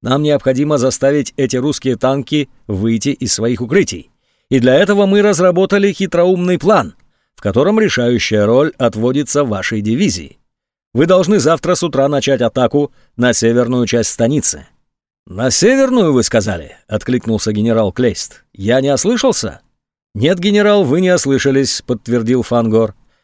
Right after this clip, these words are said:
"Вы будете атаковать, наседать, много стрелять. Но всё это будет лишь отвлекающий манёвр. Ваша цель — не взять эту северную окраину Маночской, а выманить русские танки из их укрытия.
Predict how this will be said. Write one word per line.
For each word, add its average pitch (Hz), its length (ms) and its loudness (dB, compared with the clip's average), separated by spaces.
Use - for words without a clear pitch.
"Вы 135 260 2
будете 170 440 0
атаковать, 139 680 0
наседать, 123 720 -2
много 104 380 -2
стрелять. 131 580 -2
Но 143 140 2
всё 226 220 2
это 208 180 2
будет 190 280 0
лишь 196 340 0
отвлекающий 165 800 0
манёвр. 147 520 0
Ваша 165 320 2
цель — 156 320 0
не 143 180 2
взять 160 360 2
эту 113 180 -2
северную 113 540 0
окраину 113 480 0
Маночской, 101 640 -4
а 139 140 4
выманить 208 420 2
русские 165 420 0
танки 151 380 -2
из 135 320 -2
их 147 140 -2
укрытия. 143 520 -2